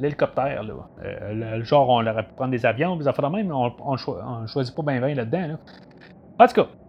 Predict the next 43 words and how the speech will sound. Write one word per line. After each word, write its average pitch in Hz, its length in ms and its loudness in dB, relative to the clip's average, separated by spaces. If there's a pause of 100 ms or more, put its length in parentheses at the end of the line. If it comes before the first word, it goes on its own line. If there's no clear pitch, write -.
(160)
fait 180 80 8
que 208 80 -2
nos 240 160 8
héros, 240 560 6
euh, 170 200 8
finalement, 185 360 2
là, 185 300 4
c'est 156 140 -6
ça, 143 120 -4
ils 123 60 -2
trouvent 170 180 -4
la 165 80 6
source 143 260 0
du 131 60 -6
signal, 165 580 -4
puis 117 280 -2
c'est 165 140 0
là 202 100 4
qu'on 180 180 0
a 175 80 4
le, 143 300 6
l'introduction, 160 580 0
là, 175 140 0
de, 120 920 0
de 156 80 4
Arnold. 165 640 2 (220)
Arnold, 208 680 8 (160)
c'est - 160 0
plus 208 160 0
rendu 190 280 4
un 190 60 6
Terminator, 165 540 4
dans 170 80 2
le 120 80 2
fond, 180 220 4
il 147 100 2
est 147 100 2
devenu 170 420 2
Arnold 156 380 6
Schwarzenegger, 147 720 2
tant 160 140 2
qu'à 156 120 4
moi. 220 200 2